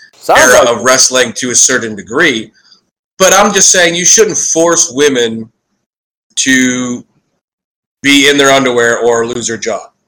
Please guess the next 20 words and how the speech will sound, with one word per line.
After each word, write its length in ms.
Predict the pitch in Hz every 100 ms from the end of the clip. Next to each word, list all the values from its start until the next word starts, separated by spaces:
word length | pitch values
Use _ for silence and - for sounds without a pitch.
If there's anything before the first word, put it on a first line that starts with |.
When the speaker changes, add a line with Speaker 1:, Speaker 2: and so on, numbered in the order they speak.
| _ _ _ -
Speaker 1:
Hey, 160 | 170
you 40 | 156
Speaker 2:
That's 360 | 127 180 160
Speaker 1:
know 80 | 139
what? 40 | 131
We 0 |
don't 20 |
Speaker 2:
sexual 180 | 147 139
Speaker 1:
know 60 |
if 40 | 156
Speaker 2:
harassment. 380 | 160 156 - _
Speaker 1:
we 160 | 107 120
don't 280 | 98 139 147
know 120 | 143
if 80 | 120
that's 240 | 139 -
what 160 | 131 120
happened 420 | 139 143 143 127
or 60 | 127
not. 320 | 131 147 160